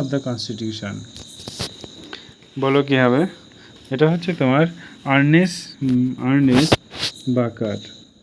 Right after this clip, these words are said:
শশাঙ্কের রাজধানী কোথায়? এটা হচ্ছে তোমার কর্ণ সুবর্ণ। শশাঙ্কের রাজধানী হচ্ছে কর্ণ সুবর্ণ। বাংলার প্রথম সার্বভৌম রাজা হিসাবে শশাঙ্ক প্রথম, আহ, শ-,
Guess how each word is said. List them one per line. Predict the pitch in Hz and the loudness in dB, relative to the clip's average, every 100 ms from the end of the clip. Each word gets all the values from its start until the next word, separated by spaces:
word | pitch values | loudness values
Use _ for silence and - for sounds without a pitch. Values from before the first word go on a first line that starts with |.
| - - - - - - - - | -10 -8 -8 -14 -20 -20 -20 -16
শশাঙ্কের | - 151 147 185 185 180 | -2 0 2 0 4 4
রাজধানী | 139 143 147 147 | 4 2 2 0
কোথায়? | 139 127 117 101 107 - - - - | 0 -4 -4 -8 -12 -18 -20 -20 -10
এটা | 139 151 | -4 0
হচ্ছে | 156 160 | 0 0
তোমার | 165 170 | 0 0
কর্ণ | 170 139 131 143 | 2 0 2 0
সুবর্ণ। | 139 127 113 104 101 104 - - 139 - - - | -2 -2 0 0 -2 -10 -10 -8 -8 -4 -2 -2
শশাঙ্কের | - 151 135 165 160 156 135 | -2 -2 2 0 2 2 2
রাজধানী | 135 147 151 | 2 2 2
হচ্ছে | 143 - 156 170 202 - _ _ _ | 0 -2 0 0 -2 -12 _ _ _
কর্ণ | 135 135 143 | -2 -2 -2
সুবর্ণ। | 139 123 117 104 104 104 - _ _ - | -2 -4 -4 -6 -8 -10 -18 _ _ -4
বাংলার | 139 143 143 | 0 0 0
প্রথম | 151 160 196 202 | -2 0 2 2
সার্বভৌম | 202 135 143 139 143 143 131 | 2 0 2 2 2 2 2
রাজা | 123 139 | 2 2
হিসাবে | 143 143 151 135 139 165 - _ _ - | 0 0 0 0 0 -4 -14 _ _ -10
শশাঙ্ক | 135 127 135 117 110 104 | -10 -6 -4 -4 -6 -4
প্রথম, | 143 147 196 | -2 0 0
আহ, | 220 - _ _ _ - 135 131 127 131 | 0 -4 _ _ _ -8 -4 -2 -2 -4
শ-, | - 139 131 131 127 | -2 -2 0 -2 -4